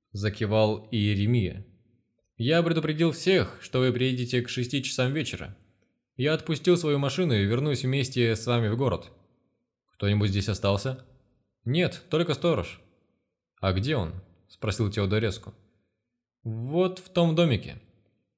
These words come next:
И Иеремия показал на небольшую сторожку, метрах в пятидесяти от монастыря. «Кажется, ужинает. Старику лет восемьдесят, и он плохо слышит.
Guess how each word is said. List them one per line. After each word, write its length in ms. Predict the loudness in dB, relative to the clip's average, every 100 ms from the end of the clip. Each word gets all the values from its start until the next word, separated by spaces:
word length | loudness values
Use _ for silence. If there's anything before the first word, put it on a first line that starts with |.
| _
И 80 | -4
Иеремия 600 | 0 2 2 2 2 2
показал 500 | 0 -2 0 2 2
на 220 | 2 0
небольшую 480 | 2 2 0 0 -2
сторожку, 520 | 0 0 0 -4 -10 -18 _ _ -6
метрах 340 | -4 -2 -6
в 60 | -6
пятидесяти 520 | -6 -4 -6 -2 0
от 120 | 0
монастыря. 560 | 2 0 -2 -4 -4 -8 _ _ _ _ _
«Кажется, 420 | -2 0 0 0
ужинает. 500 | 2 2 0 -2 -6 -16 _ _ _
Старику 400 | -8 0 0 2
лет 200 | 2 2
восемьдесят, 540 | 0 0 0 0 -2 0
и 40 |
он 180 | -2 -2
плохо 280 | -2 -2 0
слышит. 360 | 0 -2 -4